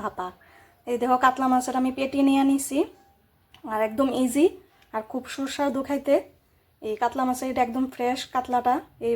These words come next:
পেটিটি দিয়ে খুব সুন্দর ভাপাও। চলো, এটার লগে কি কি লাগে তোমরা লগে শেয়ার করি। এই যে এখানে নিয়ে নিছি সরষার তেল, সরষা, আর এখানে টক দই,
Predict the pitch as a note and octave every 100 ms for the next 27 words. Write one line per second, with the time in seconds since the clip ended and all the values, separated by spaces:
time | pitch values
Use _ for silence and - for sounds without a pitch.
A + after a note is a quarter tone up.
0 | A#3 A#3+ B3 B3 B3+ B3 C#4 C#4 - C#4+
1 | C#4 C4+ A#3 G#3 A#3 A3+ C#4 - _ _
2 | _ _ - A#3 A#3+ B3 B3 B3+ C4 C4+
3 | C4 C4+ C4+ C4 C4 B3 A#3+ B3 B3+ C4
4 | A#3+ A#3+ A#3 B3+ C4 - - _ _ -
5 | - A#3 A#3+ A#3+ A#3 B3 B3+ C4 C4 -
6 | C4 - B3+ - B3 - A#3+ D#4+ - -
7 | _ _ _ _ - B3 A#3+ - A#3+ D4
8 | - _ _ _ _ _ - G#3 G#3+ A#3
9 | A#3 B3+ A#3 A3+ A#3